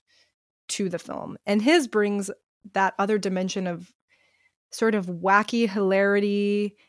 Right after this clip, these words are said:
and he gives her the space to be the heart. So that's cool.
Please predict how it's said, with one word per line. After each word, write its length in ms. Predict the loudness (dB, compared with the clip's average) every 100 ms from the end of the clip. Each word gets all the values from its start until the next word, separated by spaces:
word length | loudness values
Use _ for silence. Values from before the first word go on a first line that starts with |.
| -2
and 120 | 2
he 160 | 4 4
gives 240 | 4 2
her 140 | 2
the 80 | 2
space 460 | 0 -4 -4 -2 -6
to 140 | -6 0
be 200 | 2 2
the 120 | 2
heart. 400 | 0 -4 -4 -4
So 280 | 0 0 2
that's 240 | 2 0
cool. 360 | 0 0 0